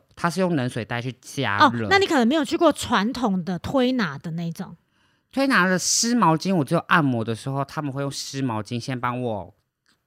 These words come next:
Speaker 1: 敷着，然后敷一定的程度、一定的时间，可能三分钟，他就会拿掉，然后开始按摩那个地方。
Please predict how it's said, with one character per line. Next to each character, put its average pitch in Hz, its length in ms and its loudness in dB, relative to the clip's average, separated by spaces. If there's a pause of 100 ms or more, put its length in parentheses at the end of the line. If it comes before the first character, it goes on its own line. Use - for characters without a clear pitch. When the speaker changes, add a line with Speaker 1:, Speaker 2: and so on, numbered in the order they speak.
(300)
Speaker 1:
敷 143 240 2
着， 123 380 -2
然 117 100 -6
后 151 140 -2
敷 156 380 -6
一 117 100 -8
定 139 180 -4
的 120 120 -2
程 110 300 -8
度、 127 160 -4
一 - 20 -4
定 131 140 -6
的 123 40 -4
时 - 240 -10
间， 123 180 -6
可 113 80 -10
能 101 120 -8
三 117 200 -6
分 113 160 -8
钟， 113 120 -8
他 120 80 -12
就 120 80 -6
会 120 40 -6
拿 101 200 -6
掉， 110 180 -8
然 101 100 -8
后 101 60 -6
开 - 160 -14
始 - 160 -14
按 123 180 -2
摩 98 180 -8
那 104 100 -8
个 101 80 -10
地 98 200 -12
方。 87 240 -12